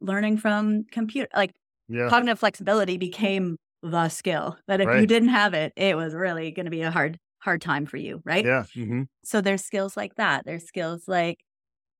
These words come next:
Speaker 1: a sense of purpose, integrity, a growth mindset.
Speaker 2: Yeah.
Speaker 1: Um, there's
Speaker 2: Mm-hmm.
Speaker 1: skills like empathy and kindness. And they all play their role. I mean, I, we talk about cognitive flexibility as, like, an adaptability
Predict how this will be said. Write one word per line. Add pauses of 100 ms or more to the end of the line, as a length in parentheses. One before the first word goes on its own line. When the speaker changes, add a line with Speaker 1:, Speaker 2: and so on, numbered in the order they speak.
Speaker 1:
a
sense
of
purpose, (360)
integrity,
a
growth
mindset. (260)
Speaker 2:
Yeah.
Speaker 1:
Um,
there's
Speaker 2:
Mm-hmm.
Speaker 1:
skills
like
empathy
and
kindness. (540)
And
they
all (720)
play
their
role.
I
mean,
I, (800)
we
talk
about
cognitive
flexibility
as,
like,
an
adaptability